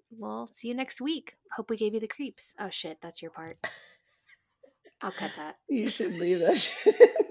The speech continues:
Speaker 2: there.
Speaker 1: No! "Hope we gave you the creeps." Like, okay.
Speaker 2: No, you say it directly
Speaker 1: Later.
Speaker 2: after, "Oh, shit, that was your part." And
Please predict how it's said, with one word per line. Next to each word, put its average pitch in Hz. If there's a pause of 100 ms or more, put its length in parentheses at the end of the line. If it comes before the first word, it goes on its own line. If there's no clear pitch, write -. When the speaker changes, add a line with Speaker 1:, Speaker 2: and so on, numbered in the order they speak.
(260)
Speaker 2:
there. - (640)
Speaker 1:
No! 381 (340)
"Hope 220
we 294
gave 294
you 320
the 330
creeps." 381
Like, 208
okay. - (100)
Speaker 2:
No, 269
you 202
say 220
it 214
directly 175
Speaker 1:
Later. 165
Speaker 2:
after, -
"Oh, 160
shit, -
that 151
was 147
your 135
part." - (320)
And 233